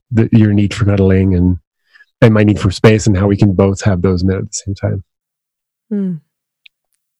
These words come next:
Speaker 1: That's what that
Speaker 2: Sounds
Speaker 1: would,
Speaker 2: great.
Speaker 1: that's what that would look like.
Speaker 2: Hmm. And that's some-, it feel like within me, it feels like a beautiful conversation.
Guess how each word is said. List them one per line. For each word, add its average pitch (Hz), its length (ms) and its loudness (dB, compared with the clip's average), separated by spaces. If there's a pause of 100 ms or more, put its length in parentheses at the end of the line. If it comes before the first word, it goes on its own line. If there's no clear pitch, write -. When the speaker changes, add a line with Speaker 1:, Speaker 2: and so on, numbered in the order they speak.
(720)
Speaker 1:
That's 127 200 2
what 117 80 4
that 120 60 2
Speaker 2:
Sounds 113 40 2
Speaker 1:
would, 110 80 0
Speaker 2:
great. 220 220 -6 (140)
Speaker 1:
that's 135 200 4
what 127 80 6
that 117 140 4
would 110 80 2
look 110 160 2
like. 104 160 0 (840)
Speaker 2:
Hmm. 190 340 -4 (800)
And 208 100 -4
that's 220 160 -4
some-, 214 260 -8
it 214 240 -6
feel 247 320 -8
like 208 200 -4 (920)
within 214 420 0
me, 190 180 0
it 185 60 -4
feels 202 220 -4
like 185 140 -6
a 180 40 -2
beautiful 180 320 -6
conversation. 175 680 -8